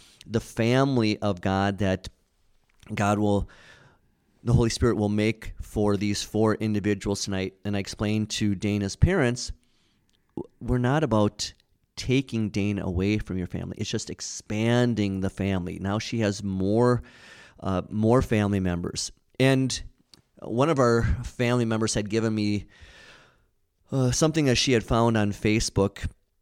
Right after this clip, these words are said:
this last week, and it was, it was really sad. And what it is, is this mom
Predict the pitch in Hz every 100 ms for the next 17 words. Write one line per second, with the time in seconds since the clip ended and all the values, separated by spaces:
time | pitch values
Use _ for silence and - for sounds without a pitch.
0 | _ - _ _ - 107 95 104 101 104
1 | 104 92 117 151 113 - - - 120 117
2 | 107 - - - - 107 135 110 95 -
3 | 92 92 85 87 101 - _ - - -
4 | - _ - 107 101 104 101 - - -
5 | _ _ _ _ _ 120 120 120 117 113
6 | 110 98 104 - 107 107 104 110